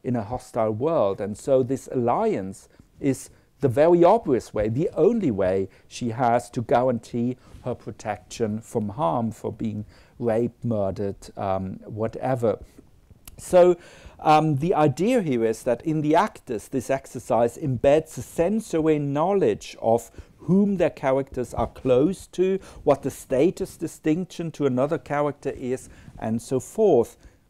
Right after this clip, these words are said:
Ostermeyer never blocks his productions, but this embodied awareness of the character relations,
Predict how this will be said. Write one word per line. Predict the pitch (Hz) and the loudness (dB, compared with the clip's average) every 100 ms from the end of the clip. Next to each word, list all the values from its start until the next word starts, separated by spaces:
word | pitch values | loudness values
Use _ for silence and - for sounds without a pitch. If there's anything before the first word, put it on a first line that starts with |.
| - | -2
Ostermeyer | 202 220 226 185 170 165 | 0 0 -4 -2 -2 -2
never | 165 175 170 | -2 -2 -2
blocks | - 147 214 - - | 4 4 4 -4 -10
his | 101 - | -10 -10
productions, | - 107 98 87 _ - 104 101 | -10 -6 -6 -8 _ -16 -14 -12
but | - 131 - _ _ - | -2 -2 -2 _ _ 2
this | 190 - | 2 2
embodied | 170 135 147 143 143 139 - | -4 -2 4 4 4 -2 -2
awareness | 139 117 127 170 240 170 90 - - - | -2 2 2 0 -2 -6 -8 -12 -18 -8
of | 131 131 131 - - - | 0 0 0 -18 -20 -10
the | 117 | -10
character | - 139 214 233 - 110 | -6 -2 -2 -2 -6 -6
relations, | 104 95 95 92 - 104 | -4 -4 -4 -8 -14 -16